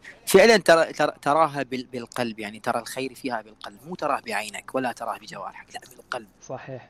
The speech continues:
Speaker 1: آه، تطيب روحك و-، وتكون أيامك كلها سعادة والحمد لله عندما
Speaker 2: الحمد
Speaker 1: تبدأ
Speaker 2: لله.
Speaker 1: في، آه، في الانغماس في، فيما وصف الله من كلام. آه، هو هذا اللي يشجعني. طبعًا يصير فتور وتصير، آه،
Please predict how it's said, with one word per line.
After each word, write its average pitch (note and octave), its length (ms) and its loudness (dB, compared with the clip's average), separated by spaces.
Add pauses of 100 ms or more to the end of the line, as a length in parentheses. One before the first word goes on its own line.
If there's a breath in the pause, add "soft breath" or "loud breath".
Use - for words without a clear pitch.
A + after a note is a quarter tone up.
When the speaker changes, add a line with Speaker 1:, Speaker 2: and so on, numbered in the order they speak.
Speaker 1:
آه، A2 600 -8
تطيب D3 420 0
روحك A#2+ 640 2
و-، A2 40 -2 (260)
وتكون A2 540 -4
أيامك A2+ 400 -2
كلها G2+ 320 -10
سعادة G2+ 440 2
والحمد G2+ 360 -6
لله G2+ 640 -4
عندما G2 260 -16
Speaker 2:
الحمد G2 140 -16
Speaker 1:
تبدأ G2+ 240 -6
Speaker 2:
لله. - 100 -10
Speaker 1:
في، G#2 240 -12 (420 loud breath)
آه، D2 180 -10
في A#2 100 -6
الانغماس B2+ 560 0
في، A#2+ 320 2
فيما A#2 320 4
وصف A#2+ 240 4
الله G#2 260 0
من G2+ 80 -8
كلام. G2 320 -2 (640 loud breath)
آه، A2+ 520 -6 (140)
هو G3 240 8
هذا G3 160 8
اللي E3+ 120 4
يشجعني. B2 520 2
طبعًا D3+ 300 4
يصير D4 340 0
فتور C#3 580 0
وتصير، B2+ 640 -10
آه، A#2 200 -10